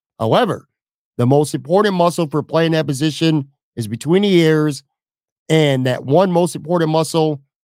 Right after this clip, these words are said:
Allen is lacking. When comparing Mahomes and Allen,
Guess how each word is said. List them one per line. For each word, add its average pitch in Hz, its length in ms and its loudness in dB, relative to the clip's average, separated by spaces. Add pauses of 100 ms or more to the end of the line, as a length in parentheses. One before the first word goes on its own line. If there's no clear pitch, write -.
(360)
Allen 143 320 2
is 147 100 -4
lacking. 160 460 -4 (920)
When 135 200 2
comparing 160 480 0
Mahomes 185 380 2
and 180 100 2
Allen, 185 420 2